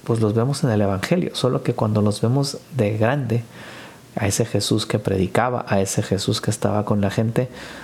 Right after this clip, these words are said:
se nos hacen normales, pero, pero era Dios. Y es ese Dios que bajó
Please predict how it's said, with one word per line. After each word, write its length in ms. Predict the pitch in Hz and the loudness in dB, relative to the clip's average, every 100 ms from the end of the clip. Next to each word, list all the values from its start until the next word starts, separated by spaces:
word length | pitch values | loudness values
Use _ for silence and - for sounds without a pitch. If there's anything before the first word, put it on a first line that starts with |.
| - - - | -18 -20 -14
se 200 | - 117 | -2 0
nos 200 | 110 - | 2 0
hacen 320 | 113 151 139 | 0 0 2
normales, 640 | 113 101 104 135 117 117 - | 2 2 2 2 0 -2 -2
pero, 400 | 113 110 104 - - - - - - - - - | 0 2 2 0 -8 -20 -20 -20 -20 -20 -20 -8
pero 200 | - 107 | -2 0
era 180 | 110 156 | 2 2
Dios. 500 | 127 151 185 - - - - - - - | 4 2 0 -8 -12 -16 -20 -20 -20 -2
Y 100 | - | 0
es 160 | 113 117 | 2 2
ese 280 | 135 - 127 | 0 0 2
Dios 340 | 127 135 - | 2 2 0
que 160 | - 117 | 0 2
bajó 600 | 101 101 131 151 175 | 0 2 2 2 0